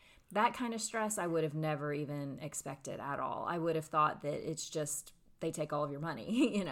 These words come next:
and I don't know how I thought they got that money, but I definitely did not expect it to be so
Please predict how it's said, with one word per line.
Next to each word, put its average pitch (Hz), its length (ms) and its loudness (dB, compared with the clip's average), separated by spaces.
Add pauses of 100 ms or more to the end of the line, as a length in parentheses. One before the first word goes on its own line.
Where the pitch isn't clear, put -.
and 185 280 0 (400)
I 180 120 4
don't 170 200 2
know 165 100 0
how 165 220 4
I 147 80 4
thought 156 300 4
they 147 100 0
got - 260 -2
that 214 140 -2
money, 247 320 2
but 170 300 0 (340)
I 185 80 -2
definitely 160 800 0
did 147 120 -4
not 147 220 -4
expect - 480 -8
it - 140 -8
to - 120 -4
be 147 220 -4
so 147 460 -4